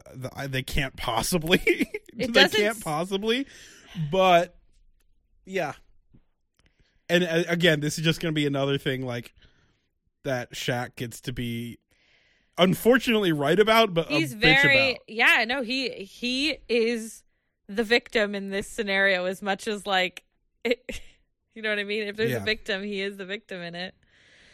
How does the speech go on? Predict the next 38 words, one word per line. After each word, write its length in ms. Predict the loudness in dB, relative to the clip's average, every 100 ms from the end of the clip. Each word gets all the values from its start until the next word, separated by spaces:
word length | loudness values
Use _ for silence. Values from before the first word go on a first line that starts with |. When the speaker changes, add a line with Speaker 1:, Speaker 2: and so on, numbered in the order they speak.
| _ _ _ _
Speaker 2:
Um, 400 | 0 2 0 -4
I'm 300 | 0 2 2
confused 760 | -2 -10 -10 -8 -6 -6 -8 -12 -8
about 480 | -4 0 0 0
Martin's 400 | -2 -6 -6 -14 -12
pants 800 | -10 -10 -10 -14 -16 -18 -18 -20 -10
in 100 | 0
Speaker 1:
Hmm? 60 | 0
Speaker 2:
this 160 | 0
scene 520 | -12 -14 -12 -12 -12
with 160 | -12 -10
the 100 | -10
weird 340 | -8 -8 -10
colored 280 | -8 -6 -4
Speaker 1:
With 80 | -4
the 60 | -2
weird 240 | -2 -4
cuffs? 240 | -4 -4 -2 -4
Speaker 2:
bottoms. 540 | -6 -10 -14 -18 -16
Speaker 1:
Yeah. 320 | -8 -8 -8 -12 _
Speaker 2:
I'm 180 | -18 -18
confused 560 | -14 -14 -14 -18 -18 -18
about 280 | -18 -18
them. 440 | -16 -16 -16 -20 -20 _
Speaker 1:
Oh, 40 | -8
Speaker 2:
And 80 | -6
I 60 |
Speaker 1:
they're 100 | -6
Speaker 2:
don't 160 | -4 -2
Speaker 1:
kinda 160 | -4
cool. 320 | -4 -6 -6 -8 -16 -20 _
Speaker 2:
Oh, 240 | -16 -16 _ _ _
I 120 | -6 -6
don't 320 | -6 -10 -10
think 200 | -14 -14
I 80 | -14
liked 400 | -14 -16 _ -20
it. 160 | -20